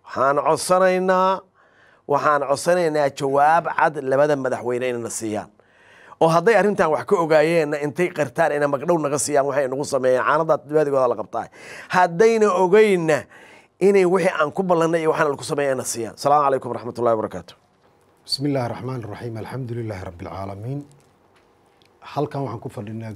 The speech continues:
Speaker 2: guddigii xaafadda dabdamiska ee halkan ku soo jiray muddada toddobada bilooda oo dhammaan lana, dhammaantood lana kulmay madaxweynaha federaalka Soomaaliya.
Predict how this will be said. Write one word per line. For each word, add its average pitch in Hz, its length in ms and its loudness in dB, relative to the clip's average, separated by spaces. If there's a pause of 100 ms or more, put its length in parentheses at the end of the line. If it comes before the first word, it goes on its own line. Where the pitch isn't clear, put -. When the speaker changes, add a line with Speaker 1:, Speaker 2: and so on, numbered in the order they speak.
Speaker 2:
guddigii 123 500 -10 (360)
xaafadda 113 640 -10
dabdamiska 120 580 -8 (800)
ee 113 60 -14
halkan 139 540 -8
ku 147 80 -10
soo 123 200 -6
jiray 110 240 -10
muddada 104 380 -8
toddobada 113 400 -6
bilooda 107 380 -10 (1200)
oo 117 140 -8
dhammaan 110 420 -8 (640)
lana, 147 340 -2 (460)
dhammaantood 135 580 -6 (180)
lana 151 240 -2
kulmay 135 380 -4
madaxweynaha 117 520 -6
federaalka 113 440 -10
Soomaaliya. 101 500 -14